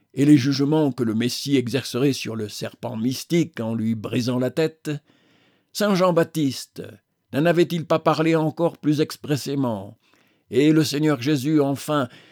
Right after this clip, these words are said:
n'avait-il pas lui-même, par sa prédication, par ses miracles et par la lumière de sa sainteté, clairement vérifié toutes ces choses ?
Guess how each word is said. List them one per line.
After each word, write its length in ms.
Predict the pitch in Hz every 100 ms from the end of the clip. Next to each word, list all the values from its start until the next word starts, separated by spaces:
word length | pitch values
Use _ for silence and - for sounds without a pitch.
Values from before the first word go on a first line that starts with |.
| _
n'avait-il 480 | - 131 139 160 156
pas 220 | - 147
lui-même, 720 | 139 147 151 151 131 123 107 95
par 180 | 120 -
sa 160 | - 117
prédication, 1000 | 123 127 123 123 120 - 151 160 147 156 _ -
par 180 | - -
ses 140 | 143
miracles 720 | 151 139 156 160 - 160 160 - _ _
et 100 | 117
par 180 | 131 139
la 100 | 151
lumière 420 | 143 147 151 143
de 80 | 120
sa 140 | 113 120
sainteté, 760 | 127 120 117 110 156 175 175 - _ _
clairement 480 | 143 131 - 127 135
vérifié 540 | 113 113 107 - 135
toutes 180 | 123 113
ces 140 | - 135
choses ? 520 | 139 170 180 151